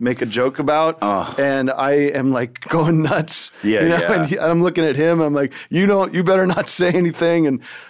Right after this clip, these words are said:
Speaker 1: you know, and then, and we talked about it afterwards. Like, "Did you have that feeling of, like, I, I wanna ri-, I wanna goof on this whole
Speaker 2: Yeah,
Speaker 1: thing?"
Speaker 2: yeah.
Speaker 1: So I still have that all the time.
Speaker 2: Yeah, yeah.
Speaker 1: All the time.
Speaker 2: I had one of the,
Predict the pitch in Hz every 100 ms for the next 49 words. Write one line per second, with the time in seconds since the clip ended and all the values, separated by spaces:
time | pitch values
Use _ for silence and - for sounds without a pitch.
0 | - 139 143 127 117 - 139 147 151 143
1 | 151 156 156 - 170 170 139 120 120 139
2 | - 110 104 110 107 127 131 147 139 139
3 | - 131 127 139 147 131 123 120 113 110
4 | - _ - - - 131 127 - 127 127
5 | 110 131 139 127 117 107 139 139 113 104
6 | 101 113 104 90 135 82 78 67 - -
7 | - _ - 160 156 185 151 131 113 113
8 | 104 101 - _ - 107 95 - 95 95
9 | - 95 82 78 73 95 92 95 87 -
10 | - 120 139 143 120 135 123 95 85